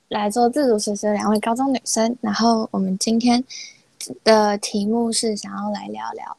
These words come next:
我们对于返校它的电影跟电视剧的想法。然后我，我通常是介绍电影这边的，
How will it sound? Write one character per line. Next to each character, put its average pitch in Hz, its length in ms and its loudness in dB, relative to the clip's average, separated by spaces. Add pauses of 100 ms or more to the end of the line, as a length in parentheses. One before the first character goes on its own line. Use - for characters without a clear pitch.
我 - 100 -12
们 202 200 -6
对 220 320 0
于 202 120 -8 (480)
返 185 220 -6
校 202 340 -2 (220)
它 214 160 -4
的 214 140 -2
电 285 200 2
影 - 160 -2
跟 202 160 -4
电 208 160 0
视 208 140 -4
剧 196 220 0
的 - 260 -4 (680)
想 180 300 -4
法。 - 180 2 (1160)
然 208 140 -10
后 240 400 0 (320)
我， 196 200 -2 (320)
我 202 140 0
通 254 100 0
常 262 240 4
是 254 140 2
介 240 160 2
绍 240 180 2
电 240 160 2
影 220 160 -6
这 - 120 -8
边 - 280 -8
的， - 140 -12